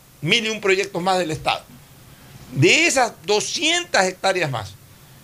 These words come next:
coge unas quince hectáreas, veinte hectáreas, y destínalas a un gran campus universitario, como los que hay en los Estados Unidos, por ejemplo, que tengan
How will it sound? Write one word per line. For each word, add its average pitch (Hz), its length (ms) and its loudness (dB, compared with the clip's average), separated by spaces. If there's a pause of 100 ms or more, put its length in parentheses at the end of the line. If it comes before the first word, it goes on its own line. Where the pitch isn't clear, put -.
(120)
coge 285 240 4
unas 254 260 0 (120)
quince 359 480 0
hectáreas, 151 640 0 (1200)
veinte 339 520 4
hectáreas, 143 560 0 (1700)
y 185 200 4
destínalas 233 600 2
a - 20 2
un 247 120 -2
gran 262 320 2
campus 285 360 -2
universitario, 214 840 -2 (120)
como 156 240 -2
los 151 160 0
que 143 240 2
hay 156 340 2
en 190 120 -8
los 127 120 -4
Estados 123 400 0
Unidos, 214 340 -2
por 208 160 -6
ejemplo, 214 440 -6 (600)
que 143 120 2
tengan 151 440 2